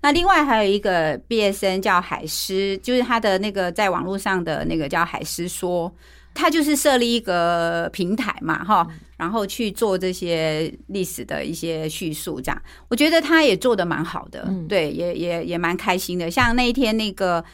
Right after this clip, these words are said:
Speaker 1: 查尔斯王子继承的那个就职大典，他就是请他去坐在那边说明，
Speaker 2: <laughs> 哦。
Speaker 1: 啊，整个这些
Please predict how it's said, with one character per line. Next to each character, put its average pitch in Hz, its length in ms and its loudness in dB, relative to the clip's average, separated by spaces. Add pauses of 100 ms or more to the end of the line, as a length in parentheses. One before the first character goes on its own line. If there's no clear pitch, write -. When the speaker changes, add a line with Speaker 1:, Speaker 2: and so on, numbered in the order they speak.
(260)
Speaker 1:
查 214 200 0
尔 202 100 4
斯 202 120 -4
王 180 240 4
子 180 160 -4
继 208 220 -2
承 165 320 -2
的 160 220 -2
那 185 120 -2
个 160 300 -4 (100)
就 180 280 2
职 - 260 -10
大 - 280 0
典， - 300 -8 (320)
他 233 140 -2
就 247 140 2
是 214 320 2
请 147 240 -6
他 196 180 0
去 196 160 -6
坐 196 160 -2
在 175 80 2
那 180 140 -4
边 175 360 -4
说 190 240 0
明， 170 380 0
Speaker 2:
<laughs> - 0 -
哦。 - 40 -
Speaker 1:
啊， 170 200 -2
整 160 180 -2
个 165 220 -2
这 170 160 -6
些 160 420 -4